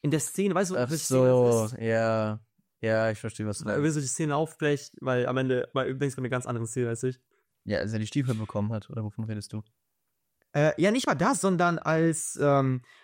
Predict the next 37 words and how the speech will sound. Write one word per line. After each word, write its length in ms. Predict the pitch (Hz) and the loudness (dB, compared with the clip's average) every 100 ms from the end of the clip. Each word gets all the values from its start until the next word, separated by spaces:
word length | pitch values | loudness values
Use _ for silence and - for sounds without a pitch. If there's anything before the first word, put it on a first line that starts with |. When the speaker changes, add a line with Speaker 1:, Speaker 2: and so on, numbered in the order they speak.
| _ _ _ _ | _ _ _ _
Speaker 1:
als 400 | 147 151 147 - | 2 2 2 0
der 180 | 156 147 | 2 2
gestiefelte, 480 | 139 - 165 - 131 | 0 -4 -4 -4 -6
nee, 140 | 127 | -4
als 240 | 123 120 160 | -2 -2 -4
Humpty 180 | 147 | -2
Dumpty 320 | 160 165 151 127 | 0 -2 -2 -6
sich, 220 | 135 131 | -4 -2
also 160 | 123 | -2
das 140 | 123 135 | -2 0
war 80 | 131 | 0
noch 140 | 120 | 2
während 400 | 131 123 117 - 127 | 0 0 -4 -8 -6
ihrer 320 | 120 113 113 | -2 0 0
Kinderjahre, 560 | 147 131 123 123 120 | 2 2 4 4 2
sich 360 | 107 113 - - | -2 -6 -6 -6
überlegt, 420 | 120 113 131 - | 0 2 2 0
„Wie 60 | 139 | -2
soll 180 | 139 135 | 0 0
ich 60 | |
dich 200 | 127 120 | -4 -6
nennen?“ 440 | 135 127 123 156 - _ _ _ _ _ _ _ | -2 0 -2 -6 -12 _ _ _ _ _ _ _
Und 100 | 135 | 0
da 80 | 131 | 4
droppte 220 | 151 151 | 2 2
so 100 | 135 | 2
ein 120 | 135 | 2
paar 120 | 127 127 | 2 2
Namen, 540 | 120 131 139 139 - _ _ _ _ _ _ _ _ _ - | 4 2 0 -4 -10 _ _ _ _ _ _ _ _ _ 0
äh, 200 | 117 117 | 2 2
irgendwie, 540 | 123 117 - 110 110 - | 0 -4 -4 -6 -8 -14
was 140 | - | -18
weiß 60 | 131 | -18
ich, 120 | - | -2
Godzilla 560 | 127 110 127 123 120 | 0 4 4 4 2
oder 200 | 120 123 | 0 -2
so. 340 | 117 123 120 | -2 -2 -2